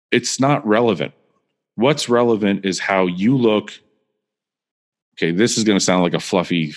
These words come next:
bullshit line, but it's gonna, this is the truth. It matters how you look in comparison to how you looked the day before, the day before that, the week before that, the month before that, the year before that.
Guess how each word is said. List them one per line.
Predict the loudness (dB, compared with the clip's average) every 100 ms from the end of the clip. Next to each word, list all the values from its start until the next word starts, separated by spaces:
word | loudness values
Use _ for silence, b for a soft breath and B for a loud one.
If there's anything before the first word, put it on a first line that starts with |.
| -16
bullshit | -18 -8 -2 -2 0 -2 -2
line, | -2 0 0 -2 -6 _ _
but | -2
it's | 0
gonna, | 2 2 0 -8
this | -2 -2 -2
is | -4
the | -4
truth. | -4 -6 -6 -20 _ _ _ _ _ _
It | -2
matters | 2 2 2
how | 2
you | 2
look | 2 2 -2
in |
comparison | -4 -2 0 0 -2
to | 0 0
how | 0
you | 2 2
looked | 2 0 -6 -10
the | -4 0
day | 2
before, | 0 0 2 2 2
the | 2
day | 2
before | 2 2 2
that, | 2 2
the | 2
week | 0 0
before | 0 2 2
that, | 2 0
the | 2
month | 0 -2
before | -2 0 2
that, | 2 0 2
the |
year | 2 4
before | 2 2 0
that. | 0 -4 -10